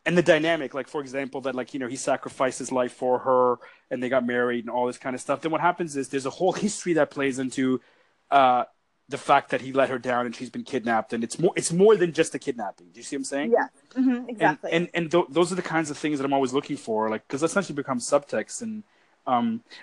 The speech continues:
Speaker 1: I think also maybe I look for that stuff a little too much, and maybe that's why sometimes, like, um, it's a little bit more of an uphill climb for me to sell scripts and things like that, because,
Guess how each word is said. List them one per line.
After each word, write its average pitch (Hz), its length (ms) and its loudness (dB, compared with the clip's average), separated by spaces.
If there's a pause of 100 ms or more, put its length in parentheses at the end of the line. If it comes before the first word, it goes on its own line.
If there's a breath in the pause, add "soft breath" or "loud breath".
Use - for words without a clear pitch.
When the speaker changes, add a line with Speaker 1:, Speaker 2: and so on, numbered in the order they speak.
Speaker 1:
I 180 80 6
think 226 220 2
also 202 240 4
maybe 160 240 4
I 135 60 6
look 139 180 2
for 160 100 2
that 143 140 2
stuff 139 220 -4
a - 20 -4
little 135 180 -4
too - 240 -8
much, 143 260 -2
and 123 60 -4
maybe 127 180 -2
that's 123 240 0
why 127 140 2
sometimes, 123 480 -4
like, 117 240 -4 (600 soft breath)
um, 120 380 0 (220)
it's 135 160 -8
a - 20 -6
little 143 160 6
bit 135 120 4
more 139 120 2
of 127 80 0
an 123 80 -4
uphill 131 280 0
climb 127 260 0
for 151 120 -8
me 147 120 0
to 127 80 6
sell 127 240 0
scripts - 380 -6
and - 100 -8
things 151 180 -4
like 139 120 -4
that, 147 200 6
because, 120 560 0